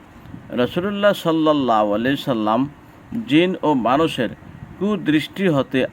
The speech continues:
আশ্রয় প্রার্থনা করতেন। এই দুটি সূরা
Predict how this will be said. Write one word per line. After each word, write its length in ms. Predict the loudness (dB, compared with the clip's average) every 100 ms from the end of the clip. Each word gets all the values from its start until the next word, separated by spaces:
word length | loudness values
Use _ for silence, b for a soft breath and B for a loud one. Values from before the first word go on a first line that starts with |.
| -2
আশ্রয় 340 | -4 2 2 2
প্রার্থনা 420 | 0 -2 -2 0 -2 -2
করতেন। 380 | -6 -2 -2 -2 -4 B B B -6 0
এই 120 | 2 2 0
দুটি 260 | 0 0 -4 -4
সূরা 300 | -2 2